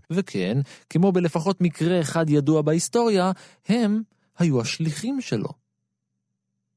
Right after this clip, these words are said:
כל מה שידוע עליהם זה שהם התחייבו להיטמע באוכלוסיות שונות ולהפיץ ברחבי העולם את התפיסה החיובית של רוזנקרויץ במשך מאה ועשרים שנה, כל זאת תוך כדי שהם שומרים על הזהות שלהם בסוד.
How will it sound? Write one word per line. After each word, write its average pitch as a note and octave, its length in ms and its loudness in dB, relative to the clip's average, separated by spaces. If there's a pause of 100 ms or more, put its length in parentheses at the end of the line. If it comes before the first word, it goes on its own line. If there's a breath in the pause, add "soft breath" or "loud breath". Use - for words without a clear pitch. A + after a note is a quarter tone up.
(160)
כל A#3+ 140 0
מה F3 100 0
שידוע A#2 440 0
עליהם B2 300 0 (280 loud breath)
זה C3+ 80 0
שהם C3 240 0
התחייבו B2 720 0
להיטמע A#2 480 0
באוכלוסיות A2+ 720 -2
שונות C#3 420 -2 (180 soft breath)
ולהפיץ F#3+ 760 0
ברחבי B2+ 440 0
העולם E3 440 2 (300 soft breath)
את A#2+ 100 -2
התפיסה C#3+ 580 -2
החיובית C#3 520 0
של A2 200 -4
רוזנקרויץ A#2 800 0 (220 loud breath)
במשך D#3+ 480 -2
מאה E3+ 340 0
ועשרים C3+ 440 0
שנה, E3 460 0 (480)
כל D3 220 0
זאת D3 440 -2 (340)
תוך G3+ 240 -2
כדי D#3+ 220 0
שהם B2 280 -2
שומרים A#2+ 540 0
על A#2 100 0
הזהות G#2 460 -6
שלהם A#2+ 400 -6
בסוד. G#2 400 -6